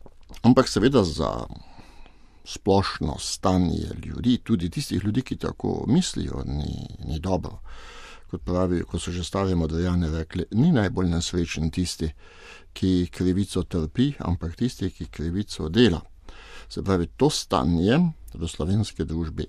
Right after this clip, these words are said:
ni zdravo, ni primerljivo evropskemu stanju, ni dobro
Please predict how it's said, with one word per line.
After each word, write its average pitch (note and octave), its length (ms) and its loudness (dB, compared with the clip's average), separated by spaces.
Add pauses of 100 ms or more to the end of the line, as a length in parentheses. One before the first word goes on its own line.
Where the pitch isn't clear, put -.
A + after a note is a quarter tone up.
ni F#2+ 320 2
zdravo, D#2 640 -2 (640)
ni A2+ 180 8
primerljivo D#2 760 -4 (200)
evropskemu A#2 600 -2
stanju, A2 680 2 (280)
ni F#2 500 2 (340)
dobro E2 600 -2